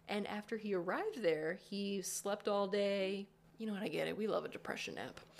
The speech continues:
And he was just acting like, like a lost kid, and she was just, like, really concerned about him. Like,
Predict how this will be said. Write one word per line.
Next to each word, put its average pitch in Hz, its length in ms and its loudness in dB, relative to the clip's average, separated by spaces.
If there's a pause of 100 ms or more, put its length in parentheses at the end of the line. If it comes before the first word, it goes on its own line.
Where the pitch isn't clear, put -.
(260)
And 214 160 -2
he 240 80 0
was 240 80 0
just 220 140 -4
acting 208 260 -2
like, 180 140 -2
like 156 160 -2
a 160 60 -6
lost 165 300 -4
kid, 277 680 2
and 196 120 0
she 180 120 0
was 156 100 0
just, 151 160 -4
like, 160 100 -2
really 160 160 0
concerned 277 520 -2
about 262 320 0
him. 226 560 0
Like, 175 240 -4